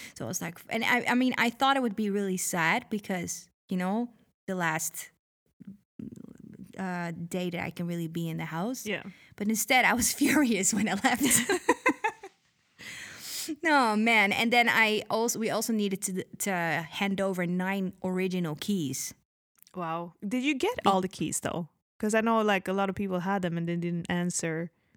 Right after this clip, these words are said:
Speaker 2: your text.
Speaker 1: Yeah, uh, yeah. Um, I even got ten. Surprise.
Speaker 2: Wow.
Speaker 1: <laughs> But,
Speaker 2: <laughs>
Speaker 1: but not everything was original. <laughs> Because a lot of, a lot of people copied the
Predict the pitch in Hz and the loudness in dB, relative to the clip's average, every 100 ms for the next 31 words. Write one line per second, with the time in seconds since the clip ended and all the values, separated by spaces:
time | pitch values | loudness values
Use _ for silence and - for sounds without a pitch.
0 | _ 180 170 180 247 240 208 214 339 453 | _ -8 -4 0 2 4 4 4 4 2
1 | - - - 240 220 156 294 285 - - | -4 -6 -2 2 4 4 2 -4 -12 -10
2 | - 226 202 190 190 - _ 220 220 214 | -4 -2 0 0 -2 -4 _ -2 0 0
3 | 196 175 - 254 196 226 269 - 185 - | 0 -2 0 0 2 0 -2 -8 -6 -2
4 | - 202 330 453 160 202 254 254 - 262 | 2 4 6 6 4 0 2 0 2 0
5 | 277 233 - 269 208 214 - - - 302 | 0 -2 2 6 6 2 -10 -14 2 4
6 | 466 370 339 269 214 196 196 330 - 202 | 4 2 2 0 0 0 -2 0 0 0
7 | 185 185 - - 269 - 220 196 - - | 0 -2 -6 0 2 2 0 -4 -2 -4
8 | - - - 466 - - - _ _ - | -2 -6 -4 -6 -6 -12 -16 _ _ -20
9 | - _ _ 240 220 208 208 226 202 170 | -20 _ _ -4 -2 2 2 4 2 0
10 | - - - 196 214 214 196 165 - 220 | -4 -12 -4 -2 -2 -4 -6 -6 -4 -2
11 | 247 214 160 - 170 160 139 | -2 -2 -4 -6 -6 -4 -6